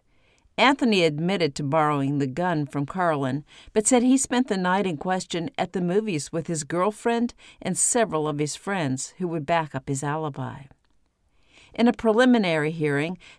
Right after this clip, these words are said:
the state described the murder scene and the results of the autopsy. Authorities found Buck Hoffines face down on the floor beside the sofa in his rented apartment.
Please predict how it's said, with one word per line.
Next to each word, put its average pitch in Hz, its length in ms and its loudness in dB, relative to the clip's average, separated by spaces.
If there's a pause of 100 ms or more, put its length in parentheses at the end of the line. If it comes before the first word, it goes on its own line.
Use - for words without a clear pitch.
the 320 100 6
state - 420 2
described 180 640 2
the 196 100 -2
murder 165 380 0
scene 156 540 -2 (180)
and 190 180 -4
the 185 60 -2
results 170 560 0
of 160 160 -2
the 170 180 -2
autopsy. 147 840 -6 (580)
Authorities 285 600 0
found 175 400 0
Buck 156 240 -2
Hoffines 143 720 -2 (180)
face 202 320 -2
down 156 360 0
on 160 120 0
the 156 80 -4
floor 156 560 -2 (260)
beside 185 440 2
the 185 80 -6
sofa - 520 -2
in 147 120 0
his 147 180 -2
rented 143 380 -4
apartment. 143 760 -6